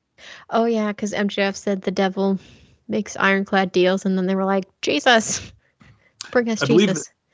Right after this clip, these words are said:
Speaker 2: but I think, uh, I think it was Texas Jesus was in the crowd. That's what they were chanting
Speaker 1: <gasps> Was
Speaker 2: for.
Speaker 1: he there? They, the
Speaker 2: Yeah.
Speaker 1: cameraman did not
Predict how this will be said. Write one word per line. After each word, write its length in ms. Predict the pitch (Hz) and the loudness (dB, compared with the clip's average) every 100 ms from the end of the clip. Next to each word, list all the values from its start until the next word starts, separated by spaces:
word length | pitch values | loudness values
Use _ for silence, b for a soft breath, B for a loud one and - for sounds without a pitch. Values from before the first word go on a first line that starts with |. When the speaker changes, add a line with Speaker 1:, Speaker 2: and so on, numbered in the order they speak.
| b | b
Speaker 2:
but 160 | 151 135 | 0 2
I 80 | 139 | -2
think, 220 | 180 156 | 0 2
uh, 300 | 127 117 113 | 0 0 -4
I 40 | - | -4
think 220 | 165 139 | -2 0
it 60 | |
was 180 | 123 110 | 0 0
Texas 300 | 147 139 123 | 0 0 -4
Jesus 340 | - 113 104 104 | -4 -6 -6 -8
was 100 | 110 | -8
in 60 | |
the 80 | 98 | -2
crowd. 260 | 117 107 107 | 0 0 -2
That's 160 | 110 | -4
what 100 | 117 | -4
they 100 | 107 | -2
were 80 | 104 | -4
chanting 500 | - 110 330 339 277 - _ | -4 -2 0 0 -2 -14 _
Speaker 1:
<gasps> 160 | _ | _
Was 180 | 285 294 | 4 6
Speaker 2:
for. 60 | 330 | 4
Speaker 1:
he 60 | |
there? 400 | 320 311 339 370 - - | 4 4 2 0 -6 2
They, 140 | 320 | 2
the 100 | - | 2
Speaker 2:
Yeah. 220 | 254 240 - | 0 -2 0
Speaker 1:
cameraman 540 | 339 370 392 349 277 | 2 4 4 4 2
did 140 | 277 | 0
not 280 | 277 294 277 | -2 -2 -4